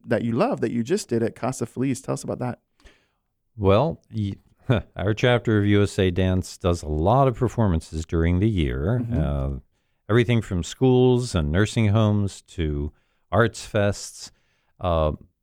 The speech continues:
Speaker 2: recently, we've done three that are all very interesting that I wanted to share with you.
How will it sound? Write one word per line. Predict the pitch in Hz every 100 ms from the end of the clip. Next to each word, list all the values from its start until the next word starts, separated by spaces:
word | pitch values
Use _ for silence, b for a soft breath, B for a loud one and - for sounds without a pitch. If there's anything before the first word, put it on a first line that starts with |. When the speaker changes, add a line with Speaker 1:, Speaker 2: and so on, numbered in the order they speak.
| _ _ _ _ _ _ _
Speaker 2:
recently, | 101 95 101 151 - 131 113 110
we've | 101 101 95
done | 98 98 95 92 92
three | 90 - 123 127 95
that | 85
are | 82 87
all | 98 98
very | 92 101 101 98
interesting | 95 - 98 - 98 95 90
that | 78
I | 73 -
wanted | 95 101 98 87
to |
share | 76 - 135 107
with | 73 69
you. | 76